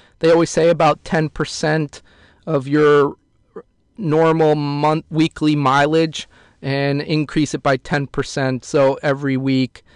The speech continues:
Um, and, and start out running on softer, uh, terrains and slowly, uh, to decrease the chance of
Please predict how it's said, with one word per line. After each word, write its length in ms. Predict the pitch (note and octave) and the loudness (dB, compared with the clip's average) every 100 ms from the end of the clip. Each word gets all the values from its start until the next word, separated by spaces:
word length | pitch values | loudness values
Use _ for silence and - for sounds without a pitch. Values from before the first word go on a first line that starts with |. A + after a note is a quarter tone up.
| _ _ | _ _
Um, 440 | C#3+ C3+ C3 C3 C#3 | -4 0 0 -2 -4
and, 240 | D#3 D#3+ - | -4 -4 -2
and 160 | E3+ | -4
start 300 | - G#3+ G#3+ | 0 2 4
out 220 | G3 E3+ | 4 4
running 320 | E3 D#3+ D#3+ D#3 | 2 -2 0 -2
on 140 | C#3 | -4
softer, 880 | - - C#3 C3+ - D3 C#3+ C#3 - | -4 2 2 2 0 0 2 0 -4
uh, 260 | D3 D3 C#3+ - | -10 -10 -10 -8
terrains 720 | - C#3 C#3+ C#3+ C#3+ C#3 - _ _ _ _ _ _ | -2 0 0 -2 -6 -8 -14 _ _ _ _ _ _
and 220 | D3+ D3 | -8 -8
slowly, 580 | - E3 D3 D3 D3 C#3 | -6 0 2 2 0 -2
uh, 320 | C3+ C3+ C3 - - | -2 -2 -4 -8 -8
to 260 | E3+ E3 | -4 -4
decrease 460 | C#3+ A3 A#3 A3+ - | -2 -2 0 -4 -4
the 80 | D3+ | -6
chance 340 | - D#3 D3+ | -4 -4 -2
of 140 | C3+ | -6